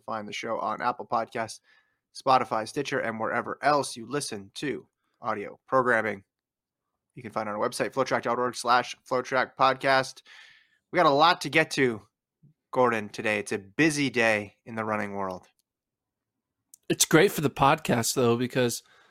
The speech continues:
Speaker 2: we want days like this. There's things to talk about. We, we might go over an hour. Hey, we don't even know. We'll
Speaker 1: Mm.
Speaker 2: see, 'cause there's so much going on in the news today and, uh, an exciting weekend. Finally, I feel like track is officially beginning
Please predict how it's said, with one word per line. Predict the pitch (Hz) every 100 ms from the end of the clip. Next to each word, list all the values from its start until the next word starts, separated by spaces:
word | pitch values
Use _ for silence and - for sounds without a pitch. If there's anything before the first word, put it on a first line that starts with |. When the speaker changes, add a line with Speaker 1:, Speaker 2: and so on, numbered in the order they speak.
| _ _ _ _ _ _ -
Speaker 2:
we | 160
want | 190 202
days | 143 123
like | 127 117
this. | 131 117 -
There's | - 123
things | - 170 165
to |
talk | 165 160 151 165
about. | 151 156 160 165 - _ _ 190
We, | 151 175
we | 160 190
might | 226 208 180 -
go | 156 147
over | 214 185
an | 127
hour. | 117 113 117 - -
Hey, | 175 156
we | 120
don't | 175 175
even | 170
know. | 175 156 120
We'll | 151
Speaker 1:
Mm. | 160
Speaker 2:
see, | 131 156
'cause | 127 127
there's | 127 131
so | -
much | 143 147 -
going | 147 151
on | 143 143
in | 143
the |
news | 143 135 127
today | - 131 127 123 - _ _ _
and, | - 117 113 117
uh, | 117 117 123 -
an |
exciting | 127 - 165 160
weekend. | 147 202 156 120 110
Finally, | - 151 180 180 180
I | -
feel | - 202 202
like | 196 190 - _ _ _ _ _ _ _ _ _ -
track | - 147 143 -
is | 139
officially | 131 - 131 143 135
beginning | 123 117 123 120 113